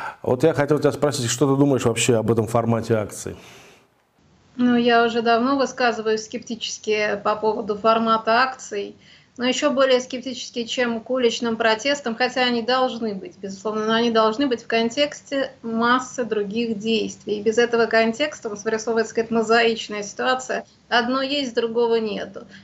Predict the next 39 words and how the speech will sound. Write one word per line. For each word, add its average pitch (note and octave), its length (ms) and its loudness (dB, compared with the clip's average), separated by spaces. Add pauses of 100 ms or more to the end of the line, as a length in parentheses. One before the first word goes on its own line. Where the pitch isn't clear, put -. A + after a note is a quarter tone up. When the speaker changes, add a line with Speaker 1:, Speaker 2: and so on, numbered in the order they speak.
(100)
Speaker 2:
Приехал C#4 480 2
Навальный A3+ 500 2
в A3 60 0
Россию, A3 560 -2
ну G#3 80 -6
окей, A#3 360 -2
должны G#3+ 280 0
были A3+ 180 4
бы A3 240 2
последовать A3+ 480 -2
срочно, B3+ 480 0
там, G3+ 180 -6
санкции, A3+ 540 0
ответные A#3 540 0
меры, B3 320 2
шум B3 260 -4
на A#3+ 140 2
Западе, A3 400 -2
нету A3 480 0
шума. - 400 -14 (500)
Дол-, B3+ 320 2
должны C4 480 0
бы-, B3+ 320 -2
были C4 300 0
тут C4+ 340 -2
же A3+ 180 0
идти B3+ 220 -4
митинги, B3+ 440 0
нету A3+ 360 0
митингов. G3+ 400 -8
То A#3+ 60 0
есть B3+ 140 -2
мы C4+ 160 0
имеем B3+ 280 2
дело C#4+ 220 2
вот A#3+ 100 0
с - 60 -18
какой-то B3 360 -2
раздробленной A3+ 840 0